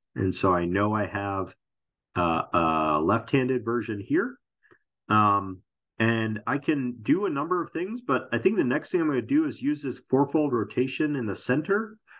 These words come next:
And so those two get rotated ninety degrees over here.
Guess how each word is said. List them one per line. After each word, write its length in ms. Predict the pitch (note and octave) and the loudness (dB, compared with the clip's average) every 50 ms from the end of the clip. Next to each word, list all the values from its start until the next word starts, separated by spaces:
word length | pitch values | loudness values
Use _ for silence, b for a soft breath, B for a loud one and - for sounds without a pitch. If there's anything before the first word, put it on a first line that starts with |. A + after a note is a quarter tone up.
| b b b _ _ _ | b b b _ _ _
And 160 | - A2 G#2 | 0 0 2
so 200 | G#2 - A2+ G2+ | 4 4 2 2
those 400 | F#2 G2 A2+ C3 D3 D3 C#3+ - | 2 2 2 2 2 2 -2 -6
two 420 | - - - E3 F3 F#3+ G3+ A#3 - _ _ _ _ _ _ _ _ _ _ _ _ _ _ _ | -2 2 4 4 4 2 -4 -8 -14 _ _ _ _ _ _ _ _ _ _ _ _ _ _ _
get 160 | - F#2+ - - | -8 -6 -4 0
rotated 500 | G#2 A2+ B2+ B2+ - C3 B2 A2+ G#2 G2 | 0 2 2 2 2 0 0 0 0 -2
ninety 480 | F#2+ F#2 F#2+ G2+ A2 B2 B2+ B2 B2+ | -4 -4 -2 0 2 2 2 0 0
degrees 640 | B2 B2 A#2+ A#2+ B2+ B2+ B2+ B2+ B2 A#2+ A2 - - | -2 -2 0 0 2 2 2 2 0 -2 -4 -6 -8
over 320 | - G#2+ G#2 G2+ G2 F#2+ F2+ | 0 2 2 4 4 2 0
here. 440 | - - C3 C#3+ E3+ G3+ A#3+ A#3+ | 0 2 4 4 4 4 0 -4